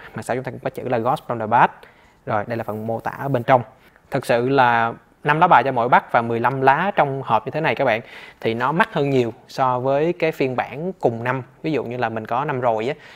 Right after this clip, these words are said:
là Deal Overlord, còn năm trước là Deal Power. Thì một hộp Deal Power thì khoảng, à, sáu bắc, thì nó khoảng gần một triệu. Còn, à, Deal Overlord thì khoảng chín trăm rưỡi.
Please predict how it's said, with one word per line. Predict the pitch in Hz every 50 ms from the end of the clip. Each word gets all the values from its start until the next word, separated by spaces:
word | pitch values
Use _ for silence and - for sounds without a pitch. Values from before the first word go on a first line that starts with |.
| - - _
là | - 135 117 110 107 107 107 107 113 -
Deal | - 131 139
Overlord, | 127 127 117 113 113 127 156 196 - - _
còn | - 113 113
năm | 117 120
trước | 110 - 180 185 -
là | 127 123
Deal | 127 127
Power. | 120 120 120 123 120 113 110 - - _ _ _ _ -
Thì | - 110
một | 110 107
hộp | - 117 104 - - _
Deal | 147 131 127
Power | 127 123 123 120 113 107 107 104 -
thì | 110
khoảng, | 104 - 98 95 127
à, | 143 139
sáu | - - 135 151
bắc, | 160 - - - - - - - - - _
thì | - 117
nó | 127 139
khoảng | - - 98 107 139
gần | 135 120
một | 113 110 -
triệu. | 113 104 110 117 127 - _ - - - - _ _
Còn, | - 110 107 110 110 113
à, | 110 117
Deal | 123 131
Overlord | 131 131 123 117 110 117 135 170 -
thì | - -
khoảng | 127 127
chín | - 143 160
trăm | 160 135
rưỡi. | 117 117 - 127 170